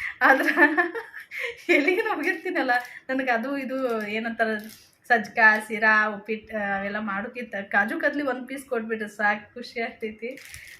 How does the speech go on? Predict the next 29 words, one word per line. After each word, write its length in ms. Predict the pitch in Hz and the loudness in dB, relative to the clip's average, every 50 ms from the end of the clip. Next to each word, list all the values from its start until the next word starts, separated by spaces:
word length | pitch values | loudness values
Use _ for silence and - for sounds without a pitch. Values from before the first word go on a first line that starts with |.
| _ _ _ _ _ _ _ - | _ _ _ _ _ _ _ -2
ನಾನು 360 | 277 262 269 269 277 294 320 330 | 2 2 2 2 2 2 0 2
ಈಗ 220 | 311 294 254 277 277 277 294 | 0 0 0 0 0 0 0
ನೆಕ್ಸ್ಟ್ 340 | 294 277 - - - - 311 | 0 0 -2 -6 -8 -6 -2
ವೀಕಿಂದ 440 | 294 294 294 285 302 294 277 269 277 294 311 330 320 - | 0 0 0 0 -2 -4 -2 -2 0 0 0 0 -2 -6
ಸೀರಿಯಸ್ 380 | 269 262 254 277 294 294 - | -8 -4 -2 -2 -2 0 -2
ಆಗಿ 160 | 277 262 269 | -4 -4 -2
ಒನ್ 280 | 285 277 262 262 254 247 | -2 -2 -2 -2 -4 -6
ವೀಕ್, 600 | 254 269 294 277 - 285 254 - - - - - 247 233 | -4 -4 -4 -4 -2 -4 -4 -4 -6 -10 -14 -12 -10 -8
ಮ್, 760 | 233 226 233 226 220 214 208 208 196 196 220 - - 247 269 | -6 -6 -6 -6 -6 -6 -6 -6 -8 -10 -14 -14 -10 -8 -6
ಏನು 200 | 254 262 285 285 | -2 -2 0 0
ವೇಟ್ 220 | 254 233 233 - | 2 0 0 0
ಲಾಸ್ 200 | 277 285 302 - | 0 -2 -2 0
ಚಾಲೆಂಜ್ 340 | - 269 240 240 240 254 240 | -2 -2 -2 -2 -4 -4 -6
ಮಾಡತ್ತೀನಿ, 500 | 233 226 226 220 214 214 - 220 226 233 247 233 | -6 -4 -4 -4 -4 -6 -8 -8 -8 -6 -4 -4
ರೈಸ್ 280 | 214 214 - - - | -2 -2 -2 -4 -6
ಬಿಡಾತ್ತೀನಿ, 680 | 240 226 226 220 220 208 214 226 220 220 226 233 233 - - - - - - _ - | -4 -4 -2 -2 -2 -4 -6 -8 -8 -8 -8 -8 -10 -12 -18 -20 -20 -20 -20 _ -12
ಸ್ವೀಟ್ 220 | - 262 269 277 277 | -6 -4 -2 0 0
ಎಲ್ಲ 160 | 262 254 262 269 262 | 0 0 -2 -2 -2
ಬಿಡಾಕತ್ತೀನಿ. 580 | 240 233 226 220 - 240 226 - 220 220 226 | -2 -2 -2 -2 -4 -6 -6 -6 -8 -8 -6
ಹಂಗಾಗಿ 320 | 226 233 254 262 302 262 254 | -4 -2 -2 0 0 0 -2
ಈಗ, 220 | 262 277 277 302 320 254 262 294 381 - - - - - - - _ _ _ _ _ _ | -2 -2 0 2 2 4 2 2 0 -4 -10 -14 -14 -16 -18 -20 _ _ _ _ _ _
so 60 | - 311 | -2 0
ಹಂಗಾಗಿ 720 | 294 277 277 294 320 339 320 311 330 370 392 - - _ _ _ - - | 0 0 0 -2 -2 -2 -2 0 0 -2 -2 -4 -10 _ _ _ -12 -4
ಸ್ವಲ್ಪ 240 | - 269 240 240 320 320 320 | -2 -2 2 2 2 2 2
ತೊಗೊಂಬರ್ರಿ 420 | 302 302 302 302 294 285 269 294 | 0 0 0 0 0 2 2 2
ಅಂತ 160 | 320 349 - | 2 0 0
ಇವ್ರಿಗೆ 220 | 370 311 294 269 277 | -2 -4 -2 -2 0
ಹೇಳಿದ್ದೆ. 560 | 254 262 269 254 247 262 302 - - - _ - - _ _ _ _ - | 0 0 0 -2 -2 -4 -4 -4 -6 -10 _ -20 -20 _ _ _ _ -4
But 200 | 285 285 - | -4 -2 0